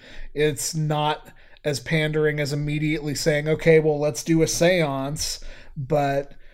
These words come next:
you know, maybe you find out that there is something that can be done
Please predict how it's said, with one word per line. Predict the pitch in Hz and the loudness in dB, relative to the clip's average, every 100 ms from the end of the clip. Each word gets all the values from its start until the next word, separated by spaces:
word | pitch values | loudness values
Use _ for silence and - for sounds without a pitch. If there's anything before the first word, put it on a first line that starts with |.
| - - | -20 -10
you | 175 170 | 0 2
know, | 175 | 4
maybe | 165 147 156 | 4 2 4
you | 170 170 165 165 | 2 2 2 0
find | - 170 170 156 | 4 4 4 6
out | 175 180 160 | 6 4 2
that | 160 156 | 0 2
there | 156 147 | 2 6
is | 156 160 160 160 - - - - - - | 8 8 6 0 -4 -8 -12 -16 -16 -16
something | - - - 151 160 143 165 156 151 151 147 - - - _ - | -8 -4 2 2 2 0 2 2 -2 -4 -6 -10 -20 -20 _ -6
that | 151 151 | -2 -2
can | - 160 160 | 0 2 2
be | 151 151 | 0 -2
done | 139 156 160 156 156 156 | 2 2 4 2 0 -2